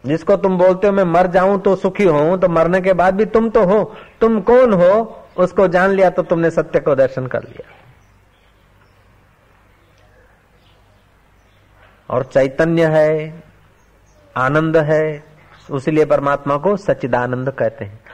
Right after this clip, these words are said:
इच्छाओं के पटल चढ़े हुए होते हैं, उसीलिए हम दुखी होते हैं। इच्छा हटी, इच्छा का जरा सा पटल हटा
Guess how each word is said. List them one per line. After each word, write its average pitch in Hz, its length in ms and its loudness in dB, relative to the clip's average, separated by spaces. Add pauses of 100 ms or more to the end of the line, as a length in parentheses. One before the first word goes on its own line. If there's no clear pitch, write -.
(320)
इच्छाओं 160 520 0
के 175 140 -2
पटल 170 380 0
चढ़े 170 280 2
हुए 151 260 4
होते 117 240 -2
हैं, 139 60 -2
उसीलिए 165 300 0
हम 160 120 -2
दुखी 160 280 -2
होते 135 260 -2
हैं। 104 160 -14 (420)
इच्छा 165 340 -2
हटी, 175 500 -2 (460)
इच्छा 151 260 -2
का 165 160 0
जरा 160 260 2
सा 180 120 -2
पटल 165 360 0
हटा 175 260 -2